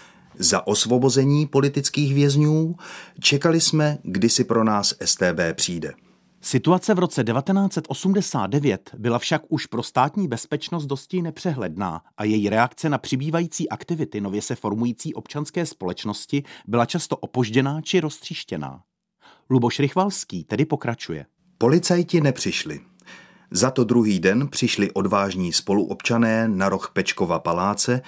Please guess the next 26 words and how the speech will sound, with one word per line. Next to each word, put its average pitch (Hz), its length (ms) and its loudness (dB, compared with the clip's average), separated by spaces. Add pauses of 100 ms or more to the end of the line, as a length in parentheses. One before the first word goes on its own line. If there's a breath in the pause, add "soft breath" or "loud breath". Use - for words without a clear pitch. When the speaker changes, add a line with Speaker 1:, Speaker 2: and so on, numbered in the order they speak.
(360 loud breath)
Speaker 1:
a 95 160 0
odtud - 560 2
jsme - 240 -2
v - 80 -8
pět - 280 -2
odpoledne 123 560 2
vyběhli 104 640 0
a 101 120 -2
běželi 120 500 2
až 85 200 -8
dolů 123 480 4
k - 60 -12
hlavní 95 380 2
poště. - 480 -8 (880 soft breath)
Tam 147 260 2
jsme 123 240 2
napsali 113 440 2
na 104 160 2
korespondenční 120 1040 4
lístky 95 460 0
pozdravy 107 640 0
a 92 100 -4
vzkazy 98 540 2
na 107 140 2
adresy 98 480 -2
věznic, 90 580 2